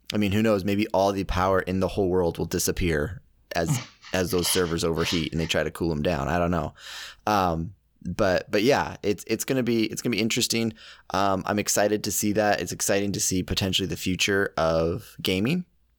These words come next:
happening in real life. Um, but un-, until more information comes out and they give us more of a price gap,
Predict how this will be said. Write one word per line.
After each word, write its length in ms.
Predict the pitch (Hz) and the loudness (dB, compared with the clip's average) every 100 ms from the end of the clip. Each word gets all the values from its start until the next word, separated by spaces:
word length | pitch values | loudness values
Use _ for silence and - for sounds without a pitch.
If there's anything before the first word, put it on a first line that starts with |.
| _ | _
happening 520 | - 98 101 101 104 | -4 -2 -2 -2 -2
in 140 | - 87 | -2 0
real 140 | 90 | 2
life. 360 | 85 85 170 - - - - - - | 2 2 -2 -6 -20 -20 -18 -20 -6
Um, 440 | - 101 95 90 - _ - - - | 0 0 0 -2 -8 _ -20 -18 -2
but 400 | 113 98 - _ _ - | 2 2 2 _ _ -4
un-, 180 | 101 - _ - - | -4 -6 _ -12 -4
until 400 | 104 - 127 120 | -2 2 4 4
more 240 | 113 110 | 4 2
information 420 | 104 104 98 95 | 2 0 0 0
comes 240 | 95 101 95 | 0 0 2
out 340 | 92 92 90 - | 4 4 2 0
and 320 | 90 90 90 | 0 2 2
they 160 | 92 | 2
give 180 | 90 92 | 2 0
us 140 | 95 - | 0 0
more 100 | 90 | 0
of 60 | |
a 60 | 90 | -2
price 360 | - 90 87 - | -2 -2 0 0
gap, 420 | 101 90 82 | 2 2 0